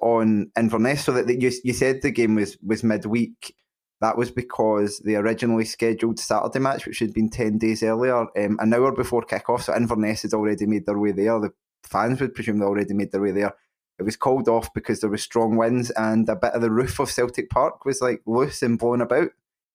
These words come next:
So it was called off for safety reasons. And despite that, when it was rescheduled, uh, ten days later for midweek, there were four thousand Inverness fans down at the game, which is ludicrous to think of now. But I suppose it's that kind of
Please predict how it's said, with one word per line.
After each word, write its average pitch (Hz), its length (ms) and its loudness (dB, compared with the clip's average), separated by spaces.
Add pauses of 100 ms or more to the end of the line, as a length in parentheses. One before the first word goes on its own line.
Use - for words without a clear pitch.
(300)
So 117 500 2 (400)
it 95 60 -6
was 101 140 -2
called 120 280 0
off 117 160 2
for 113 100 -4
safety 123 400 -2
reasons. 131 520 -2
And 113 320 2
despite 123 400 0
that, 110 260 2
when 110 140 2
it 98 80 -2
was 104 100 -2
rescheduled, 107 720 0
uh, 98 240 2
ten 101 200 -2
days 101 240 -2
later 92 180 0
for 104 160 -4
midweek, 101 340 0
there 101 100 0
were 101 120 0
four 127 400 -2
thousand 110 640 -2
Inverness 110 480 -2
fans 120 300 -6
down 117 240 0
at - 60 -6
the 120 60 -4
game, 123 280 -2 (480)
which 110 160 0
is - 300 -14
ludicrous 127 500 0
to 113 100 -2
think 107 260 -2
of 98 160 0
now. 123 220 4
But 120 140 2
I 110 40 0
suppose 139 400 2
it's 131 140 0
that 135 200 0
kind 135 200 0
of 110 340 -2